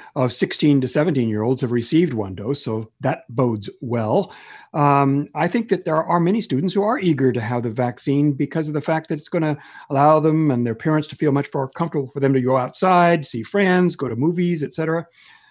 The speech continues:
Although I realize there are still some who may be vaccine hesitant, but, uh, um, I'm hopeful that they'll recognize that, uh,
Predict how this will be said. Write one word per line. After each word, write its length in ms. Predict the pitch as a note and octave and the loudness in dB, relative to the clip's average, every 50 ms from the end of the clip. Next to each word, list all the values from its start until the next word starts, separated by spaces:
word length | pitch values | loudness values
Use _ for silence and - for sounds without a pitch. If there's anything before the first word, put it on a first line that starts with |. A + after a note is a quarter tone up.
| _ _ - | _ _ 0
Although 200 | G#3+ G#3 G#3 G3 | 4 4 6 6
I 40 | |
realize 400 | G3+ F#3 C#3+ C3+ C3+ C3+ C#3+ C#3+ | 6 4 4 4 4 4 2 2
there 160 | C#3 C#3+ C#3 C#3+ | 0 -2 -2 -2
are 60 | C#3 | -2
still 300 | - - - D#3+ C#3+ C#3 | -4 -4 -4 -2 -2 -2
some 260 | - - C3 A#2 A#2 | -2 -2 -4 -2 -2
who 80 | B2 A#2+ | -2 -2
may 140 | A#2+ A#2 | -2 -2
be 300 | A#2 B2 A#2+ A#2 A#2+ A#2 - | -2 -2 -2 -2 -4 -6 -10
vaccine 600 | C3 A2 B2+ A#2+ A#2+ - - - A#2+ A#2 A2+ A2 G#2+ | -6 -4 -4 -4 -4 -6 -8 -6 -6 -4 -6 -6 -6
hesitant, 480 | - A2 A#2+ A2 F#2+ - G2 G2 G2 - _ - | -4 -4 -4 -4 -6 -10 -14 -18 -18 -18 _ -16
but, 180 | A2 G#2 - | -16 -12 -8
uh, 140 | B2 A#2 A2+ - _ - - - - - - - - - | -8 -8 -8 -10 _ -20 -20 -20 -20 -20 -20 -20 -20 -14
um, 340 | B2 A#2 A#2 A2+ A2 A2+ - - | -8 -6 -4 -4 -4 -6 -8 -6
I'm 120 | B2+ C3 B2 | -6 -2 0
hopeful 280 | D3+ D3+ D3+ - D#3 C3 | 0 -2 2 0 0 0
that 140 | B2+ B2 | 0 0
they'll 140 | - C3 B2+ | 0 0 2
recognize 680 | B2 D3 D#3+ - D#3 B2+ B2+ B2+ A#2+ B2 B2+ B2 A#2 A#2+ | 2 2 2 0 -2 -4 -2 -2 -2 -2 -2 -4 -4 -4
that, 280 | B2+ B2 A#2 A#2+ - C3+ | -4 -4 -4 -4 -4 -4
uh, 180 | B2+ B2 B2 | -2 -2 -4